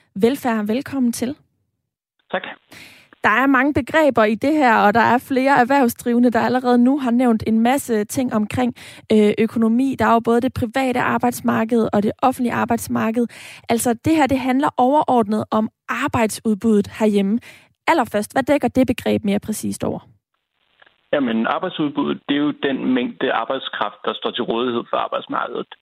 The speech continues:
Speaker 2: Det vil sige, det handler primært om, hvor mange mennesker, der enten er på job eller er ledige, man kan tage et job inden for den nærmeste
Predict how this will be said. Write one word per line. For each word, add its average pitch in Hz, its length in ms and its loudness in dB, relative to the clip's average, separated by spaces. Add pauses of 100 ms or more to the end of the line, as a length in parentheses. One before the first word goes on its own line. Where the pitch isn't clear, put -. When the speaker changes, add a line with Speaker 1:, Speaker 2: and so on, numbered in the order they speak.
Speaker 2:
Det 131 80 0
vil 117 180 -2
sige, 120 220 0
det 131 220 0
handler 107 180 -2 (100)
primært 143 220 -2
om, 110 120 -8
hvor - 140 -6
mange 165 300 -4
mennesker, 143 340 -4
der 101 200 -4 (160)
enten 135 380 -2
er 151 140 -2
på 170 100 -8 (100)
job 131 180 -2 (180)
eller 113 280 -2 (140)
er - 40 0
ledige, 135 460 0
man 113 240 -2
kan 113 180 -6
tage 117 120 -2
et - 120 -8
job 110 180 -2
inden 117 320 -4
for 110 200 -2 (100)
den 98 80 -2
nærmeste 95 480 -6